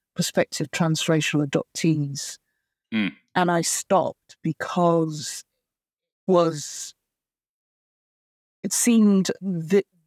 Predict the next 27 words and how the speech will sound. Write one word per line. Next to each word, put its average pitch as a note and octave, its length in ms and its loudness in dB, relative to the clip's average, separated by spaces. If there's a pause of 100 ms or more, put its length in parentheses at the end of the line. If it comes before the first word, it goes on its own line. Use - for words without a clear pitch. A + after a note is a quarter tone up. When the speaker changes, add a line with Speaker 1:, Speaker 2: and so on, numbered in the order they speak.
(160)
Speaker 1:
that F3+ 320 0
everything F#3+ 520 0
was F3 280 0 (100)
up F#3 240 0
the E3 120 -2
wrong D#3+ 220 0
way. D#3+ 360 0
I F3 180 2
was E3+ 200 0
being F3 520 2
brought F3+ 500 0
in D#3+ 420 0 (540)
at F#3 160 2
a F#3+ 60 2
stage F3+ 840 0
where E3 580 2 (360)
sort G3 240 0
of D#3+ 140 -2 (100)
the - 140 -4
contracts F3+ 500 0
had D3+ 140 -6
been D3+ 160 -4
signed, F3 880 0
and E3+ 340 0
I F3 140 2
was E3 240 -4
telling E3+ 580 -2